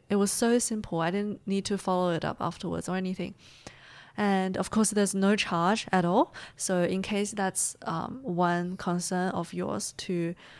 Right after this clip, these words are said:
uh, yeah, when, when you're,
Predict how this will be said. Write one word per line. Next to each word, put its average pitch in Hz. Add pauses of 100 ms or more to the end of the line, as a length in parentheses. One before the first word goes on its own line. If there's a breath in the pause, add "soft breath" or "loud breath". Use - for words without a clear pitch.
(340 soft breath)
uh, - (840)
yeah, 185
when, 175
when 180
you're, 170